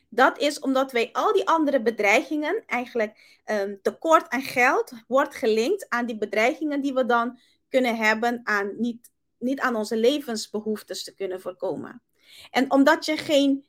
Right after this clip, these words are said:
idee hebt wat hierin zou staan, en je hebt natuurlijk de link van, als het dit is, dat betekent dat je iets moet betalen. Je linkt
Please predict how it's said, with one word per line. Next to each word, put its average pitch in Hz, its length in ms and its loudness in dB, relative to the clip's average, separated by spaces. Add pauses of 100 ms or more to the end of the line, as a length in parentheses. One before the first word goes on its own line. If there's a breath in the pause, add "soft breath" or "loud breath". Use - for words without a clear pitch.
(140)
idee 277 680 8
hebt 247 480 4
wat 233 300 -4
hierin 262 400 -2
zou 226 280 2
staan, 285 640 4 (720)
en 254 200 2
je 240 300 4 (160)
hebt 294 260 2
natuurlijk 262 760 2
de 226 100 4
link 277 340 2
van, 226 500 0
als 240 240 -2
het 208 160 -12
dit 330 220 -2
is, 370 280 -4
dat 285 180 -12
betekent 277 500 -4
dat 285 140 -4
je - 80 -10
iets - 180 -10
moet 254 200 -6
betalen. 175 580 -6 (920)
Je 247 140 4
linkt 330 440 0